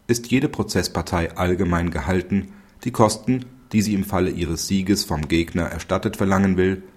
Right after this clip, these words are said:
so gering zu halten, wie sich dies mit der Wahrnehmung berechtigter Interessen vereinbaren lässt. Danach hätte der Kläger schon vor dem Termin schriftsätzlich eine einseitige Erledigungserklärung abgeben können.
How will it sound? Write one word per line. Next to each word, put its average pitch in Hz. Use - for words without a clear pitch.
so 120
gering 120
zu 120
halten, 110
wie 107
sich 120
dies 110
mit 104
der 110
Wahrnehmung 85
berechtigter 80
Interessen 82
vereinbaren 82
lässt. -
Danach 82
hätte 87
der 82
Kläger 92
schon 131
vor 104
dem 98
Termin 95
schriftsätzlich 92
eine 92
einseitige 85
Erledigungserklärung 92
abgeben -
können. 71